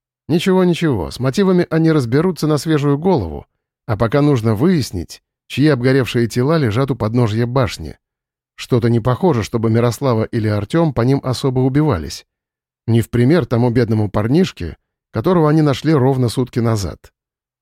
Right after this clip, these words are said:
Или эти двое просто пока в шоке, не осознали до конца произошедшее. Мирослава, может, и не осознала,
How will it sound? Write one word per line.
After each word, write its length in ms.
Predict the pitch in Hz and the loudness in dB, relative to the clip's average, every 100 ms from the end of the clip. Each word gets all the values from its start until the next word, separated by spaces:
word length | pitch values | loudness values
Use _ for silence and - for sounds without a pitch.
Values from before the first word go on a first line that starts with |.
| - | -4
Или 180 | 135 147 | 2 2
эти 180 | 135 139 | 2 0
двое 300 | 131 147 127 | 2 2 2
просто 320 | 139 127 131 | 0 0 -2
пока 300 | 135 127 135 | -2 -2 -4
в 60 | |
шоке, 480 | - 160 95 71 60 _ _ - | -2 -2 -2 -6 -16 _ _ -2
не 60 | 127 | 0
осознали 480 | 120 156 170 160 104 | 2 0 0 0 0
до 120 | 113 | -2
конца 300 | 123 123 107 | -2 -2 -2
произошедшее. 840 | 110 117 135 - 110 - 80 - _ _ _ _ _ _ - | 0 0 -2 -2 -6 -4 -10 -12 _ _ _ _ _ _ -2
Мирослава, 540 | 113 120 - 135 147 | 0 0 0 0 2
может, 280 | 147 143 131 | 2 2 2
и 60 | 143 | 2
не 80 | |
осознала, 760 | 139 120 123 110 175 175 85 | 2 2 0 0 0 0 -2